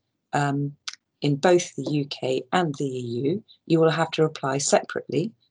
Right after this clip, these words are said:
for U K trademarks plus E U trademarks, U K registered design plus community registered design.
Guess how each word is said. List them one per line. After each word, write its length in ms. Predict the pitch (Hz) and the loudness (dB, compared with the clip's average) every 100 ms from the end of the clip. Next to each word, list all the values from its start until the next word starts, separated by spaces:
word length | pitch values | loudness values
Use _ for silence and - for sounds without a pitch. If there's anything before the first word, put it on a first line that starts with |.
| - | -4
for 140 | 147 | 0
U 200 | 143 156 | 0 0
K 240 | 147 143 | 0 -2
trademarks 800 | 143 - 139 135 127 - - - _ _ | 0 0 -2 0 -2 -2 -6 -12 _ _
plus 340 | - 147 - - - | 0 0 0 -6 -2
E 60 | |
U 240 | 156 127 127 | 0 0 -4
trademarks, 720 | - 127 - 139 202 - - _ _ _ _ - | -4 -4 -2 -4 -4 -8 -18 _ _ _ _ -2
U 180 | 170 196 | 0 2
K 160 | 170 | 2
registered 380 | 151 143 - 135 | 2 2 0 -4
design 460 | 127 143 139 131 127 | -4 -2 0 -2 -4
plus 320 | - 131 - | -2 0 -2
community 540 | - 156 156 147 - | -2 0 0 0 -2
registered 340 | 120 - - 110 | -4 -2 -4 -4
design. 580 | 123 117 123 127 180 | -4 -4 -4 -2 -2